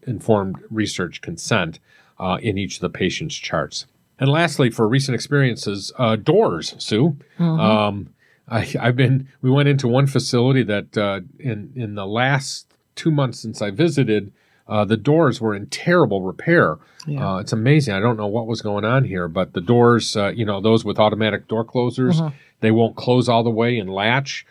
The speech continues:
Speaker 1: Uh, there were holes in the door. Some of the doors had, uh,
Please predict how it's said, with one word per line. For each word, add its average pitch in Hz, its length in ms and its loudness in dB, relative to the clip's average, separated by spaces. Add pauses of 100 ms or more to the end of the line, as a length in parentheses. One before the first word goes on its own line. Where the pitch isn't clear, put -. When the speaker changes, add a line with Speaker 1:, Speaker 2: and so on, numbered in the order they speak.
(220)
Speaker 1:
Uh, 98 140 -2
there 98 100 -2
were 90 120 -2
holes 143 460 4
in 135 60 6
the 123 80 4
door. 120 280 6
Some 110 220 -2
of 107 60 0
the 104 80 0
doors 107 320 2
had, 98 380 -2
uh, 92 200 -4